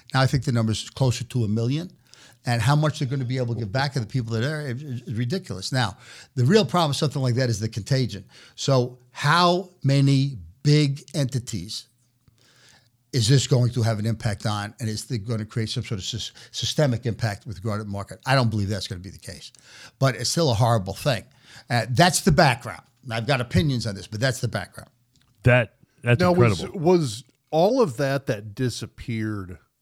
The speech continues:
Speaker 3: was it all cryptocurrency?
Speaker 1: No, but I think there was a good chunk of it that was. And crypto, by the regulators, by people that, uh, for example, Warren Buffett and, uh, Charlie Munger,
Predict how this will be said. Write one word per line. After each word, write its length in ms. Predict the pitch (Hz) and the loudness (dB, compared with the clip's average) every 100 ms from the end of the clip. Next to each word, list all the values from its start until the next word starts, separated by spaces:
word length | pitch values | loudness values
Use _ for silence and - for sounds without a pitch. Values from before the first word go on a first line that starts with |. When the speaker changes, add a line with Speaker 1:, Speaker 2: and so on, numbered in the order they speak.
| - | -8
Speaker 3:
was 380 | 120 139 139 | 0 2 2
it 140 | 127 107 | 0 -4
all 320 | 110 110 98 | -4 -4 -4
cryptocurrency? 1200 | - - 95 - 87 82 - 90 - - - - - 254 - - | -8 -10 -10 -10 -16 -16 -18 -18 -20 -20 -20 -18 -18 -18 -16 -2
Speaker 1:
No, 340 | 123 113 104 - - - - | 0 2 0 -6 -20 -20 -8
but 220 | - 117 120 | -4 -4 -4
I 100 | 117 | -6
think 200 | 135 143 | -4 -4
there 80 | 110 | -2
was 100 | 117 | -2
a 40 | |
good 200 | 90 120 | 0 0
chunk 360 | - 120 120 113 | 0 -2 -4 -6
of 100 | 90 | -10
it 80 | |
that 100 | - | -12
was. 320 | 127 92 73 - - - - | -16 -16 -18 -20 -20 -16 -2
And 180 | 131 117 | -2 0
crypto, 640 | - 233 - 160 139 123 _ _ _ - _ | 0 0 2 4 4 0 _ _ _ -20 _
by 240 | 120 135 127 | 0 2 4
the 80 | 120 | 2
regulators, 600 | 131 135 131 123 135 117 | 0 0 2 2 0 -2
by 140 | 120 | -4
people 300 | - 135 120 | -2 -2 -2
that, 240 | 120 120 | -4 -4
uh, 100 | 113 120 | -8 -8
for 140 | 117 | -6
example, 320 | 92 117 98 | -2 -2 -2
Warren 280 | 101 107 104 | -4 -2 -2
Buffett 380 | 90 107 - 110 | -2 -4 -4 -4
and, 200 | 101 92 | -6 -8
uh, 200 | 95 95 | -10 -10
Charlie 320 | - 110 107 | -8 -6 -4
Munger, 380 | 104 110 110 110 | -2 -4 -4 -6